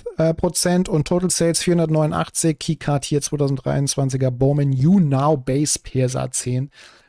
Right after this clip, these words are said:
mit achtunddreißig Sales. Dann nochmal, ähm, nach seinem Wechsel in der M L B, ähm, Shohei Ohtani auf Platz sieben. Äh, hier ist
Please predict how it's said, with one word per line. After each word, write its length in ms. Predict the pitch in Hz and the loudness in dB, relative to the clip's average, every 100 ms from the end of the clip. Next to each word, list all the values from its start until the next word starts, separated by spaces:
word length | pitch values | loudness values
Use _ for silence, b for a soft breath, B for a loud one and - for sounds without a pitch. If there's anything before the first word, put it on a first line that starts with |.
| B | B
mit 220 | 135 - | -4 -2
achtunddreißig 960 | 151 - 139 131 117 135 - 127 113 - | -6 -4 -4 -4 -4 -4 -4 -4 -8 -10
Sales. 580 | - - 127 117 - - B B B _ | -4 -2 -2 -4 -6 -8 B B B _
Dann 260 | 180 240 277 - | -2 0 -2 -2
nochmal, 640 | 170 208 - 226 226 269 - _ _ - | 0 0 2 2 2 0 -6 _ _ -2
ähm, 320 | 175 175 175 | 2 4 4
nach 180 | 175 196 | 2 0
seinem 360 | - 190 185 | 0 2 2
Wechsel 420 | 180 190 - 196 214 | 2 0 0 2 2
in 240 | 190 180 | 2 2
der 160 | 180 175 | 2 2
M 80 | |
L 120 | 180 160 | 2 2
B, 360 | 175 185 196 - - | 4 4 2 -2 -4
ähm, 440 | 156 156 156 156 - | 0 2 2 0 -2
Shohei 580 | - 185 180 185 185 - | -2 2 2 2 0 0
Ohtani 760 | 170 170 175 175 180 180 185 185 B B B - | 0 0 0 2 4 4 2 0 B B B -2
auf 220 | 156 - | -2 2
Platz 320 | 165 160 - | 0 2 0
sieben. 460 | 208 226 233 233 240 _ - | 2 4 4 4 0 _ -2
Äh, 140 | 160 | 2
hier 200 | 165 170 | 2 4
ist 180 | 180 - | 2 0